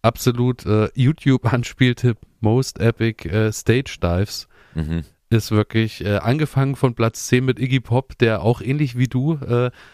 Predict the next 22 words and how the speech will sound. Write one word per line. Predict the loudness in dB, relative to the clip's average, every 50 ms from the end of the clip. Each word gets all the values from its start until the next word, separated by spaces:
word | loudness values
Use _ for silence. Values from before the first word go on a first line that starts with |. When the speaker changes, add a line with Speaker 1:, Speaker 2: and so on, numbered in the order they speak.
| _ _ _
Speaker 1:
einfach | _ 0 0 2 2 0 0 0 -2
in | -4 0 2
die | 2
Menge | 2 2 2 2 2 2 0 0 0 -4 _
sich | -6 -2 0 0 0 -2
fallen | -2 -2 0 2 2 2 0 0
ließ | 0 0 0 -2 -2 0 -2 -4
und | -2 -2
die | 2
Speaker 2:
Ja. | 2 2
Speaker 1:
Leute | 2 2 2
auch | 0 0 0
nicht | -2 -4
vorbereitet | 0 2 2 2 4 2 0 0 0 0 0 -2 0
waren | 2 2 2 4
Speaker 2:
Ja, | 2 2
Speaker 1:
und | 2 4
Speaker 2:
so. | 2
Speaker 1:
eher | 2 4
noch | 2 0 -2
so | -2 0 0
einen, | 0 0 -2